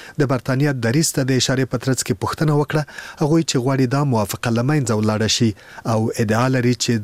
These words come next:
ځای به یې تر دې ښه موافقه ونیسي، باید ووایي چې ښه موافقه د چا لپاره؟ د نړۍ د شپږو پیاوړو هیوادونو او ایران ترمنځ اټومي موافقه په دې هدف لاسلیک شوه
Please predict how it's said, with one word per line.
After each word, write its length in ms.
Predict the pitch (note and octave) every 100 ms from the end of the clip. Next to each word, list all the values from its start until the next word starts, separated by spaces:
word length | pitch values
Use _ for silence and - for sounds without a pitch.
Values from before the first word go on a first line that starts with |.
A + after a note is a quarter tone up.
| A#2
ځای 240 | C3+ B2
به 140 | A2 G#2
یې 180 | F#2+
تر 180 | G#2+ F#2+ A#2
دې 280 | A2+ A2 - - -
ښه 160 | - D#3
موافقه 440 | A#2+ G#2+ - - A#2
ونیسي، 340 | A2+ A2 - A2+ - - - -
باید 300 | B2 B2 - -
ووایي 420 | C#3+ E3 C3+ A2+ G#2
چې 80 | G#2
ښه 80 | - G#2
موافقه 420 | G#2 G2 A#2 - A2+
د 100 | A#2+
چا 100 | E3+ C#3+
لپاره؟ 300 | G#2 A2+ A#2 A2+ _ _ _ - D#3
د 80 | D3
نړۍ 180 | D3 D3+
د 100 | C#3
شپږو 280 | - C#3+ C#3 -
پیاوړو 340 | B2+ A#2+ C#3+
هیوادونو 480 | A#2 A2+ A2 A#2+ B2 A#2+ -
او 40 | A#2 C#3
ایران 280 | A2+ G#2+ G#2 G#2
ترمنځ 380 | G2+ A2 G#2+ - -
اټومي 280 | G#2+ A#2 A#2
موافقه 400 | G#2 F#2+ - D3+ D3 - - -
په 100 | C#3+
دې 80 | C#3+ B2+
هدف 240 | B2 A#2 A2+
لاسلیک 400 | F#2+ - D#3 -
شوه 100 | C3+